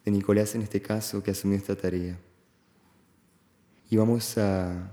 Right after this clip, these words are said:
ofertar internamente a través del silencio, cuando escuchemos esta oración, la oportunidad que se nos está siendo entregada y la oportunidad que podemos dar a otros hermanos para que también den ese paso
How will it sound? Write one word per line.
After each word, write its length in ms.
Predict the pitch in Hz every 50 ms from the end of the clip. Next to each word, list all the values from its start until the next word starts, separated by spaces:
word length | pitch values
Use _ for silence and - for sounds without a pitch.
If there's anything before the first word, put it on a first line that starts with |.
| - - _ _ _ _ _ _ _ _ _ _ _
ofertar 520 | - 107 98 - 104 98 98 - - 120 -
internamente 760 | 113 107 98 104 101 98 98 92 95 101 104 110 117 113 113
a 60 | 110
través 180 | - 95 98 98
del 140 | 98 98 95
silencio, 680 | - - 101 90 98 107 113 123 120 - - 101 95 98 - _ _ _ _ _ _ _ _ _ _ _ _ _
cuando 200 | - 107 104 98
escuchemos 600 | 98 - 104 101 - - 110 107 104 101 - -
esta 340 | 104 101 101 - - 101 98
oración, 680 | 95 92 90 90 92 - - 107 110 113 113 113 117 - - _ _ _ _ _ _ _ _ _ _ _ _ _ _ _ _ _ _ _ _ _ _ _ _ _ _
la 100 | - 110
oportunidad 680 | 104 - 107 - - 104 104 107 110 120 123 127 131 - - - - -
que 480 | - 101 98 98 95 92 92 90 92 95
se 200 | - - - 107
nos 160 | 104 - -
está 240 | 101 - - - 104
siendo 280 | - - 110 107 107
entregada 680 | 104 101 98 95 92 87 95 98 101 98 98 95 98 - - - _ _ _ _ _ _ _ _ _ _ _ _
y 60 | 104
la 80 | 104
oportunidad 420 | 101 - 101 98 - 101 104 107 104
que 140 | - 110 104
podemos 320 | - 98 98 98 98 98
dar 160 | 98 101 98
a 80 | 101 98
otros 280 | 98 - 98 98 - -
hermanos 600 | 95 92 95 98 98 98 95 92 - - - - _
para 140 | 98 92 92
que 100 | 92 92
también 420 | 95 98 95 92 98 98 98 98
den 160 | 95 101 98
ese 200 | 98 98 - 95
paso 440 | - - 98 98 98 98 - - -